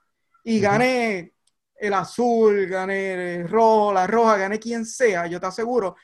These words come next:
Speaker 1: que la comunidad va a estar ahí si se toma en consideración. Si esto no es algo que es como que viene un gobernador, una gobernadora y dice, "Esto es mío y lo voy a hacer y, y mis panas van a ser los únicos que se van a, a lucrar o los que se van a, a participar",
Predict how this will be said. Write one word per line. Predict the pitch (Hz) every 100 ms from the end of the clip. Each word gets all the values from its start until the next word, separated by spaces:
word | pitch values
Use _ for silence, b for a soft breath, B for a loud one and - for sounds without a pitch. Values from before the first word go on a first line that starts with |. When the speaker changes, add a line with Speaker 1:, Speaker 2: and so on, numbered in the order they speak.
| b -
Speaker 1:
que | 202
la | 196
comunidad | 208 208 190
va |
a | 202
estar | 294
ahí | 285 247 381 _ _ _ _ _ _
si | - 208
se | 220
toma | 214
en | 233
consideración. | 269 254 277 262 233 294 - _ _
Si | - 214
esto | 240
no | 277
es | 285
algo | 262 262 214
que | 196
es | 175
como | 240 240
que | 208
viene | 196 196 214 226 214 196 190
un | 208
gobernador, | 214 214 214 214
una | 214
gobernadora | 208 208 214 208
y | 190
dice, | 214 - b b
"Esto | 180 -
es | 220
mío | 196 233 214 185
y | 175
lo | 175
voy | 196
a | 214
hacer | 220 220 202 185
y, | 180 175 175 175
y |
mis | 175
panas | - 202 208 202
van | 196
a |
ser | 190 202
los | -
únicos | 214 208 208
que | 202
se | 202
van | 202 208 202
a, | 202
a | 202
lucrar | 196 226 202 185 175 _ _ -
o | 196
los | 196 185
que | 180
se |
van | 180 190
a, | 208
a | 202 202
participar", | 196 202 202 202 208 170